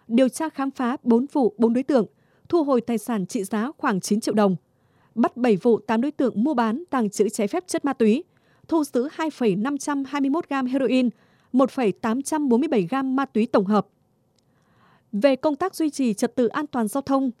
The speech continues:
trật tự công cộng, tiếp tục thực hiện kế hoạch tuần tra kiểm soát,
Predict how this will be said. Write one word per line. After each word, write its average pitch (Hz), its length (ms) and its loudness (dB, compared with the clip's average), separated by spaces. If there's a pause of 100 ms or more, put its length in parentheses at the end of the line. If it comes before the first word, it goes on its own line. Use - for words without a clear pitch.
trật - 220 -4
tự 233 120 2
công 269 200 -2
cộng, 226 220 2 (720)
tiếp 392 160 0
tục 302 160 0
thực 247 140 0
hiện 220 180 2
kế 233 160 -2
hoạch 285 240 -4 (120)
tuần 247 200 2
tra 302 220 -6
kiểm 208 220 2
soát, 330 260 -2